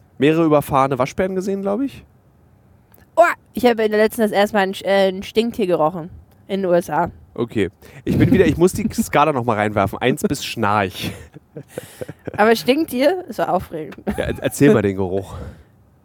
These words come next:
Speaker 2: Kann ich ganz <laughs> schwer beschreiben. Ähm, ja, okay, also wir haben viele Tiere gesehen.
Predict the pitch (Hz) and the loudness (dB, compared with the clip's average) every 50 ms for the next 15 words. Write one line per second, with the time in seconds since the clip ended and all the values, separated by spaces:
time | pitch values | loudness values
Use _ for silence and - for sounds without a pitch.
0 | _ _ _ _ _ - 208 196 190 190 - - 165 381 - - 247 - - - | _ _ _ _ _ -4 -2 -2 -2 -4 0 2 2 2 4 4 4 4 4 2
1 | - 233 220 - 240 208 208 - 220 196 - - 208 220 - - - - 233 185 | 2 2 4 6 4 4 6 4 2 2 0 -2 -6 -6 -6 -6 -6 -6 -4 -2
2 | 190 190 175 180 180 220 214 - - 185 214 - - - 233 277 330 170 165 - | -2 -2 -2 -4 -8 -10 -14 -14 -10 -8 -8 -8 -8 -10 -12 -10 -10 -10 -10 -10
3 | - - - - - - - - - - - 117 117 117 - 170 190 190 185 175 | -14 -18 -20 -20 -20 -20 -20 -20 -20 -20 -20 -20 -18 -8 -4 -2 -2 0 -2 -4
4 | 175 175 175 165 143 - - - - - _ _ - - - 190 208 208 202 226 | -6 -8 -10 -10 -12 -14 -16 -18 -20 -20 _ _ -14 -2 4 4 4 4 4 2
5 | 214 180 175 180 180 190 - 214 208 196 - 240 233 247 226 233 208 226 220 214 | 0 2 2 0 -2 -2 -4 -6 -6 -4 0 0 0 0 0 0 -2 -2 -2 -2
6 | 208 - | -6 -10